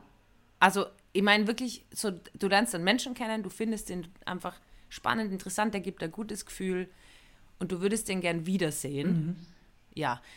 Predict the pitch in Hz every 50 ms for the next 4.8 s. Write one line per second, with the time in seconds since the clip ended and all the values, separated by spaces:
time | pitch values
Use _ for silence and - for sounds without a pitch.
0 | - - - 196 170 208 240 240 - 214 208 202 202 202 - - - 214 196 208
1 | 180 190 196 202 185 - - 196 185 180 165 - 190 - - 180 165 - 156 151
2 | - - - 151 147 151 170 196 220 233 226 - 196 185 185 185 185 180 - -
3 | - 160 - - 147 - - - - 175 190 202 202 - 180 170 - - 175 170
4 | 165 165 170 170 - - - 160 160 - - 156 156 156 - -